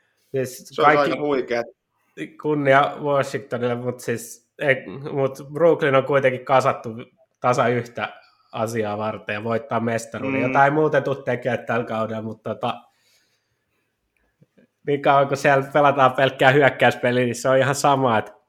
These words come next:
Speaker 1: kuinka siistejä korei te saatte tehtyä, jos oma pää vuotaa niin pahasti. Mut niin, siis ois, ois, ois siistiä, mut eihän kukaan täysjärkinen siihen usko, et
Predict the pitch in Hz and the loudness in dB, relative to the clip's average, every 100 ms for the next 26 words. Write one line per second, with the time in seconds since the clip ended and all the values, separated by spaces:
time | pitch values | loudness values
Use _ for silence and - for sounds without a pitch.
0 | _ 143 127 123 123 - - - - - | _ 2 4 4 0 -4 -20 -20 -12 -4
1 | 123 110 131 123 139 127 117 107 107 131 | -4 -2 -2 2 4 4 4 0 -2 -10
2 | 131 _ _ _ 123 117 110 117 117 110 | -14 _ _ _ -6 -2 -4 -6 -4 -4
3 | 107 - 113 120 113 143 123 110 113 110 | -4 -8 -4 -4 -2 -2 -2 -4 -6 -4
4 | 113 107 113 107 107 - 110 107 - _ | -4 -4 -4 -6 -6 -4 -4 -4 -10 _
5 | - _ _ _ _ _ _ _ _ _ | -20 _ _ _ _ _ _ _ _ _
6 | - 127 127 - - _ - - 127 147 | -4 -2 -2 -4 -20 _ -20 -20 -6 0
7 | 135 120 127 131 117 - _ _ 165 156 | 0 0 -6 -8 -8 -8 _ _ 2 2
8 | - - 170 156 156 147 156 147 - 127 | 0 0 0 2 0 2 4 4 2 -2
9 | 123 127 131 - - _ _ - 135 135 | 4 4 4 0 -18 _ _ -6 -2 4
10 | 120 123 123 117 110 - 107 104 - 107 | 4 6 2 4 0 -2 -6 -8 -4 -2
11 | 110 107 - - - _ - - _ _ | -2 -6 -12 -14 -14 _ -20 -20 _ _
12 | - 107 - | -12 -12 -12